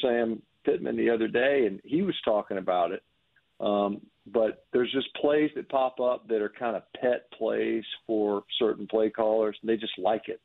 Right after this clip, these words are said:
Like, you know, I just, you know, this is a concept that I like. And one of them is they will go formation into the boundary and run, we would call it, like, bunch crunch or toss crunch or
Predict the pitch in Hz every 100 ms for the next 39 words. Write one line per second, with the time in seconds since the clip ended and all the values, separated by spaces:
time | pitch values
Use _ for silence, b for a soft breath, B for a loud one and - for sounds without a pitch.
0 | _ - 101 120 160 147 147 - 160 165
1 | 151 156 160 123 - 123 123 - 123 110
2 | 101 98 107 107 - - _ _ _ _
3 | - 131 135 156 165 127 117 110 110 113
4 | 113 - _ _ _ _ _ _ 113 135
5 | 147 127 120 117 117 151 143 135 143 143
6 | 131 123 120 110 95 120 139 135 104 101
7 | 104 - _ _ _ _ - 107 110 120
8 | 117 123 170 147 - 117 110 101 95 120
9 | 117 113 - - 117 113 113 110 - -
10 | - 120 117 - - 110 110 110 107 104